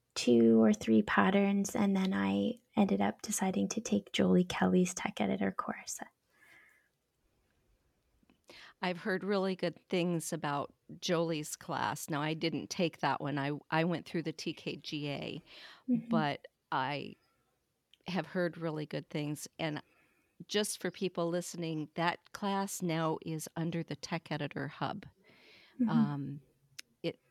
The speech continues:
Speaker 2: Jolie still participates, uh, with some of the classes on occasion, but i-, it's different owners at this point. So it is still out there. I will have links.
Speaker 1: Mm-hmm.
Speaker 2: Um,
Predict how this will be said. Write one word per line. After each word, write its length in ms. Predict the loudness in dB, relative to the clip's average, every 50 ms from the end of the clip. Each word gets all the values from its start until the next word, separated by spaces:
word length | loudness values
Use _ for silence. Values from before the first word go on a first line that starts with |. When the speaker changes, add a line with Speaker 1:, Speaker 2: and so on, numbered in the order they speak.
| -18 -8
Speaker 2:
Jolie 500 | -2 2 4 4 4 4 4 2 0 0
still 380 | -2 -4 -6 -4 0 0 0 0
participates, 1300 | 0 -2 -4 -4 -4 -6 -6 -4 -4 -2 -4 -6 -4 -2 -2 -2 -2 -4 -6 -10 -10 -8 -8 -10 -10 -10 -10
uh, 60 | -10 -10 _ _ _ _ _ _ _ _ -20 -20 _ -20 -20 -10
with 280 | -4 -2 0 0 -2
some 280 | -4 -4 -2 -2 0 0
of 160 | -2 -4 -6 _
the 60 | -12 -10
classes 840 | -2 0 0 0 0 -2 -4 -8 -8 -8 -8 -8 -10 -12 -12 -14 -18 -20 -20 -20 -20 -20 -20 -20 _ -8 -4
on 140 | -2 -2 -2
occasion, 680 | -4 -6 -4 -4 -4 -4 -4 -6 -6 -6 -8 -8 -10 -10
but 160 | -10 -10 -10 -12 _ _ _ _ _ _ _ _ _ _ -20 -20 _ _ -10
i-, 80 | -10 -10 _ _ -2
it's 260 | -2 -2 -2 -4 -10 -6
different 320 | -6 -6 -4 -4 -6 -8 -8 _ _ _ _ _ -6 _
owners 480 | -2 0 0 0 -2 -6 -8 -10 -10 -10 -8
at 120 | -10 -10 -8
this 180 | -10 -12 -12
point. 340 | -14 -14 -14 -14 -14 -14 -14 -16
So 440 | -16 -12 -10 -10 -8 -8 -8 -10 -12 -16 -20 -20 -20 _ -8
it 140 | -4 -2
is 140 | -2 -2 -2
still 260 | -6 -4 -2 0 2
out 240 | 2 2 0 -2 -2
there. 220 | -4 -4 -4 -4 -2
I 140 | -4 -4 -2
will 140 | -4 -4 -6
have 280 | -6 -6 -8 -8 -8
links. 540 | -10 -12 -12 -14 -16 -16 -14 -12 -12 -12 -14 _ _ _ -20 -20 -20 -20 -14 2 6
Speaker 1:
Mm-hmm. 300 | 8 8 8 8 8 8
Speaker 2:
Um, 280 | 8 8 6 4 0